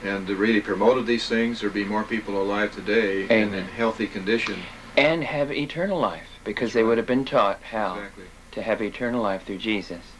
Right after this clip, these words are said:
Speaker 2: Uh, now, uh, the things that you were telling that we ought, that doctors ought to be teaching and doing,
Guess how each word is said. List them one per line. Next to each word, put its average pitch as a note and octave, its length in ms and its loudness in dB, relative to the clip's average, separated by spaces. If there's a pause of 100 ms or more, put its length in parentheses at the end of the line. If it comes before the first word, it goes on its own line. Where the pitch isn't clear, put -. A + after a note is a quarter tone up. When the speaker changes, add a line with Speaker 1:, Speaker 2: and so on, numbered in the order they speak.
(520)
Speaker 2:
Uh, A2 380 4
now, A#2+ 360 0 (300)
uh, G#2+ 140 -2
the A#2+ 120 -4
things C#3+ 380 2
that C3+ 80 -6
you B2+ 160 2
were A#2+ 140 2
telling C3+ 420 2
that A#2 140 -2
we A#2+ 180 0
ought, A#2 200 4 (200)
that G#2+ 160 -4
doctors A#2+ 520 0
ought G#2+ 220 2
to - 60 -10
be G2+ 160 -10
teaching A2 460 -6
and G2 100 -8
doing, A2+ 380 0